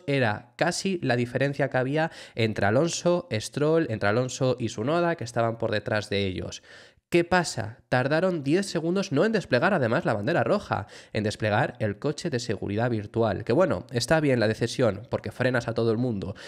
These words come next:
pero en esos diez segundos pasaron por el lugar del accidente,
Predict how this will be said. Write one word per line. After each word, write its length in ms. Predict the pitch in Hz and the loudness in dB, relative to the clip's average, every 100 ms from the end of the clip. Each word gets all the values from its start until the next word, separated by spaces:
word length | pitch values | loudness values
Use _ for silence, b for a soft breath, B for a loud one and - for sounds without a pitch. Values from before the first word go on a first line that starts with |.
| B - | B 0
pero 220 | 131 123 | 4 4
en 80 | 120 | 2
esos 280 | 117 107 | 0 -2
diez 280 | 120 185 170 | 0 -2 -2
segundos 640 | 170 143 160 139 117 139 B B B - | -2 0 0 2 0 -2 B B B 0
pasaron 540 | 120 - 170 131 107 | 0 2 2 2 0
por 160 | 123 120 | 0 0
el 100 | 113 | 0
lugar 320 | 107 110 175 | 0 -2 0
del 120 | 175 | 0
accidente, 640 | 147 - 143 156 143 135 | -2 -2 0 0 0 -4